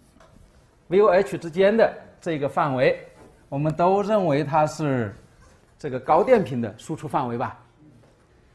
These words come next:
那么这边输入的这个范围，那么我的五伏到这个我的输入的下限值这个地方，我都认为它是，只要在我这个，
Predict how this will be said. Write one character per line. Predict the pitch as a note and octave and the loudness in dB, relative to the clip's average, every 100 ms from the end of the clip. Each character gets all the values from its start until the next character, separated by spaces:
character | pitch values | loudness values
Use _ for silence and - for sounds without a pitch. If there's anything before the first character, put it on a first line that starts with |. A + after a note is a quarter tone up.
| _ | _
那 | A#3 | -2
么 | A#3+ | 0
这 | A#3+ D4+ | 2 4
边 | C#4 B3+ | 6 6
输 | B3+ C4+ D4+ | 4 -2 0
入 | E4+ D#4 | 2 6
的 | A3+ - - - | 6 6 -2 -6
这 | A3+ | -2
个 | G#3 | 2
范 | A3+ F#3+ E3 | 4 4 4
围， | F3 G3 G4+ - - - - _ - | 2 0 -4 -14 -18 -20 -20 _ -6
那 | F#3+ F#3+ | -2 2
么 | G3 | 2
我 | F#3 D#3+ | 2 0
的 | D#3+ - | -2 -4
五 | D#3+ D3+ | -6 -8
伏 | C#3 C#3 D3 E3+ F#3 - - - _ - | -8 -6 -4 -4 -6 -10 -20 -20 _ -2
到 | E3 D#3 | 2 2
这 | D3+ E3+ | 0 -2
个 | D3 D#3 D3 B2 - - | 0 4 4 2 -6 -6
我 | C3 | -2
的 | D3+ | -2
输 | D3 G3+ | -2 -2
入 | B3 A#3+ | 2 2
的 | D#3 B2 - - _ _ | 2 0 -4 -16 _ _
下 | - B3+ A3 | -8 -6 -2
限 | G3 C#3 | -2 -4
值 | A#2 | -6
这 | A#2 C3 | -6 -6
个 | |
地 | B2 | -6
方， | A#2+ C3 C3 - - _ _ | -6 -8 -10 -14 -20 _ _
我 | C3+ B2 | -6 -2
都 | D#3+ E3+ | 2 2
认 | F#3 G3+ | 2 -2
为 | D#3+ C#3+ | -4 -6
它 | C#3+ C#3 | -4 -6
是， | C#3 D3+ B2+ G2+ - _ _ _ _ _ _ _ _ _ _ _ - | -6 -6 -6 -6 -10 _ _ _ _ _ _ _ _ _ _ _ -2
只 | F#3+ | 2
要 | G#3 | 4
在 | G#3 F3+ | 6 4
我 | C3+ | 4
这 | D#3 | 2
个， | D#3 B2+ | 0 -2